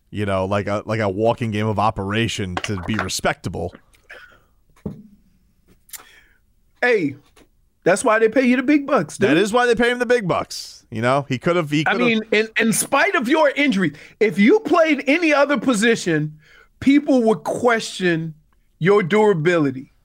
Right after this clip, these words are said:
Speaker 2: But the fact is, he is so good that they said, "Eh, if we get twelve or thirteen out of him, we're still doing okay."
Speaker 1: I feel like we need him to just spend all of this offseason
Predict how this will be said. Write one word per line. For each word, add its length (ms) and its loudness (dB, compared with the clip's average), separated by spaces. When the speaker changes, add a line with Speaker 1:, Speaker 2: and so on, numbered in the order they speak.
Speaker 2:
But 160 0
the 80 -2
fact 360 0
is, 160 0
he 240 4
is 180 2
so 280 0
good 500 0
that 180 -2
they 160 2
said, 400 2
"Eh, 40 -4
if 140 -6
we 80 -2
get 200 -2
twelve 300 0
or 40 -6
thirteen 520 -2
out 160 2
of 160 0
him, 100 -2
we're 60 -4
still 340 -2
doing 280 2
okay." 460 0
Speaker 1:
I 60 -4
feel 240 -2
like 160 0
we 100 -2
need 220 0
him 180 -2
to 100 -4
just 220 -4
spend 240 -2
all 300 2
of 180 -2
this 200 -6
offseason 840 -2